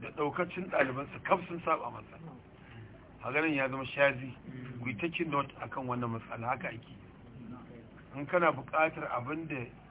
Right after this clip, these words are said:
Speaker 1: ya zama shazi a kai, to da irinsa ake ba da misali.
Speaker 2: Mm. وأما من أوجب القضاء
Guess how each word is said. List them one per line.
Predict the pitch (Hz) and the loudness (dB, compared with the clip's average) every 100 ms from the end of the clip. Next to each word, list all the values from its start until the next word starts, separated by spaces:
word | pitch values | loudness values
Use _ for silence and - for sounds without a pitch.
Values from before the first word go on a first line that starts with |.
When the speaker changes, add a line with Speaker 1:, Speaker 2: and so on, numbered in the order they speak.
| - | -10
Speaker 1:
ya | 127 147 | -2 2
zama | 156 | 2
shazi | 147 165 160 156 175 | 2 4 4 4 -2
a | 127 | -2
kai, | 185 170 - - - - | -2 -4 -6 -14 -14 -8
to | 139 | -4
da | 151 | 0
irinsa | 160 151 143 | 0 0 -4
ake | 131 131 | -6 -2
ba | 127 | 0
da | 123 | 0
misali. | 110 - 120 113 | -4 -6 -10 -8
Speaker 2:
Mm. | 139 131 123 117 101 95 - - - - - - - - - - - - - - - - 135 113 - - - - - - - - - - - | -8 -8 -10 -12 -14 -18 -20 -20 -20 -20 -20 -20 -20 -20 -20 -20 -20 -20 -20 -16 -14 -12 -10 -12 -14 -18 -20 -20 -20 -20 -20 -20 -20 -18 -14
وأما | - 135 175 180 | -6 -2 4 6
من | 185 208 | 6 6
أوجب | 190 170 165 175 170 | 6 4 4 4 4
القضاء | 151 - 131 127 147 151 - | 2 2 0 4 6 6 2